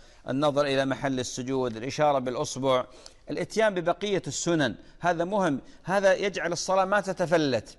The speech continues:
ما تتفلت. لكن إن حصل مثلًا ش-، مثل حالتك يا أخوي أبو عصام، مثلًا نسيت، آه، آه، ركعة، تجيب الركعة وتسجد للسهو. انتهيت من الصلاة وبدأت تقول: "والله ما أدري، أنا شاك"،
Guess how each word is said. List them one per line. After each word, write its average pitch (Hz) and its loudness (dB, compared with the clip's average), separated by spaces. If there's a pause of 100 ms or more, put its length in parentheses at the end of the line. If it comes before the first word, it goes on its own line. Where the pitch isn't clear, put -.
(300)
ما 170 -2
تتفلت. 147 2 (440)
لكن 262 2
إن 226 -6
حصل 170 0 (360)
مثلًا 165 2
ش-، - -4
مثل 170 -2
حالتك 143 2 (400)
يا 151 4
أخوي 156 2
أبو 135 2
عصام، 131 2 (340)
مثلًا 156 2
نسيت، 165 -2
آه، 156 2
آه، - -2 (320)
ركعة، 147 2 (160)
تجيب 202 -4
الركعة 196 -2 (300)
وتسجد 196 -4
للسهو. 147 0 (400)
انتهيت 175 2
من 190 -4
الصلاة 165 2 (420)
وبدأت 170 0
تقول: 180 -4
"والله 180 0
ما 190 -2
أدري، 160 0
أنا 175 0
شاك"، 170 2